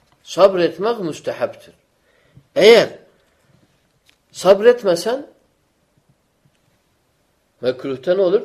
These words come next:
Mekruha düşersin. Yani birbirine bağlıdır. Hükümle amel birbirine bağlıdır. Ve hakeza müstehapta yetmesen mekruha düşersin. Mubahta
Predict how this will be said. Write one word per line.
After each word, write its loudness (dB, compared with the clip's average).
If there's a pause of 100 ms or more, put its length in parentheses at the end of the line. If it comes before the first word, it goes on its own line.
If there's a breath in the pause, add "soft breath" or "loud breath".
Mekruha -12
düşersin. -20 (1300)
Yani -6
birbirine -4
bağlıdır. -8
Hükümle -6
amel -4 (100)
birbirine -8
bağlıdır. -8 (560)
Ve 4
hakeza 2
müstehapta -4 (600 soft breath)
yetmesen 0
mekruha 0
düşersin. -10 (560)
Mubahta 2